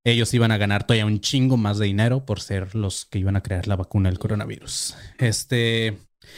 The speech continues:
otra teoría era la de co-, controlar la población mundial con estas vacunas. En esa teoría se basaban en un puto video de Facebook, güey,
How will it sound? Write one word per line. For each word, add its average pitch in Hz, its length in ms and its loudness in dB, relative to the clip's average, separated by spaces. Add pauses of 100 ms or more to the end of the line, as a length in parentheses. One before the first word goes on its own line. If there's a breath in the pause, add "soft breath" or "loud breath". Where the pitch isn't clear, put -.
(400 loud breath)
otra 170 240 4
teoría 190 520 4
era 151 200 4
la 156 80 4
de 139 100 4
co-, 135 260 2
controlar 117 460 4
la 131 100 2
población 113 380 2
mundial 117 400 4
con 113 140 2
estas 110 240 0
vacunas. 127 760 0
En 131 120 4
esa 196 180 4
teoría 180 420 4 (100)
se - 160 0
basaban 143 440 4
en 123 160 4
un 147 180 4
puto 160 320 4
video 120 280 6
de 131 100 4
Facebook, 131 480 2
güey, 147 220 2